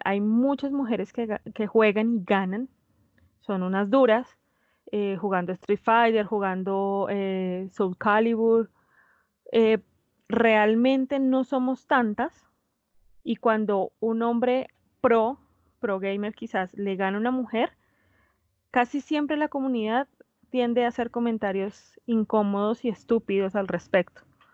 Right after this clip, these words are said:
¿sí? En, y digamos, por lo menos en el fighting, lo vemos mucho que hay muchos, muchas mujeres transgénero. Entonces son chicos súper habilidosos que ahora son chicas,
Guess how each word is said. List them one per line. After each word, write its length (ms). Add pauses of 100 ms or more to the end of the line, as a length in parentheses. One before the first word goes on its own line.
(400)
¿sí? 320 (540)
En, 720 (640)
y 160
digamos, 560
por 100
lo 100
menos 320
en 120
el 140
fighting, 640 (340)
lo 220
vemos 340
mucho 340
que 200
hay 280
muchos, 800 (300)
muchas 400
mujeres 480
transgénero. 800 (320)
Entonces 300
son 160
chicos 520 (420)
súper 440
habilidosos 840
que 80
ahora 300
son 180
chicas, 500